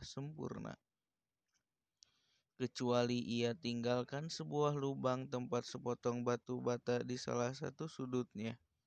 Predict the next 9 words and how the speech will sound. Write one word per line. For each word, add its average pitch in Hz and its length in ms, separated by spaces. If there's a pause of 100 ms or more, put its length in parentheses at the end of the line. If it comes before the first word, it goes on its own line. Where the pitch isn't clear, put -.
(1000)
Orang-orang 131 720
melihat 156 400
sekeliling 139 640
bangunan 131 560
itu 123 560
dan 120 400
merasa 120 480
takjub 156 560
sampai-sampai 123 1040